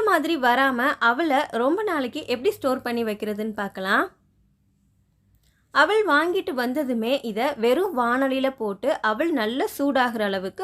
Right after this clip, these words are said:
வறுத்துக்கோங்க. நல்லா சூடாகிற அளவுக்கு வறுத்துட்டு இத கம்ப்ளீட்டா ஆற விட்டுருங்க. ஆறுனதும் இத ஒரு பாக்ஸ்ல போட்டுக்கறலாம்.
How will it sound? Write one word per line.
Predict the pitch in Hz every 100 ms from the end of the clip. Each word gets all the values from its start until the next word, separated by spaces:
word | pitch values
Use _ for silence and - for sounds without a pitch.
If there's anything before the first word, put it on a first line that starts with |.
| 392
வறுத்துக்கோங்க. | 233 214 214 208 196 190 196 311 427 _ _ _ _ _ _ _ _ _ _ _ _ _ -
நல்லா | 294 392 453
சூடாகிற | - 339 339 330 302
அளவுக்கு | 262 247 247 - 440
வறுத்துட்டு | 262 247 277 269 -
இத | - 233 220
கம்ப்ளீட்டா | 247 330 339 277 359 392 240
ஆற | 233 226
விட்டுருங்க. | 202 202 190 185 190 269 - _ _ _ _ _ _ _ _ _ _ - _ _ _ _ _ _ _
ஆறுனதும் | 262 311 392 381 277 302 -
இத | 254
ஒரு | 226 214
பாக்ஸ்ல | 202 214 - 262 240
போட்டுக்கறலாம். | 208 202 196 196 196 208